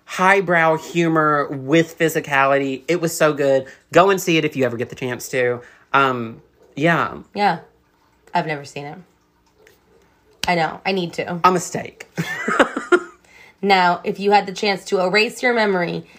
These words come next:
Speaker 2: and watch something again for the very first time.
Speaker 1: I would either watch one of two things. One of them is Hadestown.
Speaker 2: I knew it would be.
Speaker 1: It, I,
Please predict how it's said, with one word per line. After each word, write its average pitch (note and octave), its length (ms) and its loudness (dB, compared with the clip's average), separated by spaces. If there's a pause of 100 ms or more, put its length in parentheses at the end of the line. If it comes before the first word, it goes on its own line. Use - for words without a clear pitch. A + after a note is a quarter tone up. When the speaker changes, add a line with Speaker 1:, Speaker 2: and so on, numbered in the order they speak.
(140)
Speaker 2:
and G3 220 0
watch F#3+ 320 2
something G3 640 0
again F3+ 420 2
for E3+ 100 -8
the E3+ 120 -2
very F3 340 2
first E3+ 400 -4
time. - 480 -4 (2250)
Speaker 1:
I D#3+ 120 6
would F3 320 4
either A3+ 440 2
watch - 880 0 (1040)
one E3+ 180 6
of E3 100 -2
two C#3 140 -2
things. A2 320 -8
One D#3+ 160 4
of F#3+ 60 4
them G#3 140 6
is G3 120 2
Hadestown. A#2+ 440 -4
Speaker 2:
I D#3+ 120 -6
knew D#3+ 160 -6
it - 60 -8
would F3 180 -10
be. - 180 -8
Speaker 1:
It, F3 340 2 (800)
I, G#3+ 540 0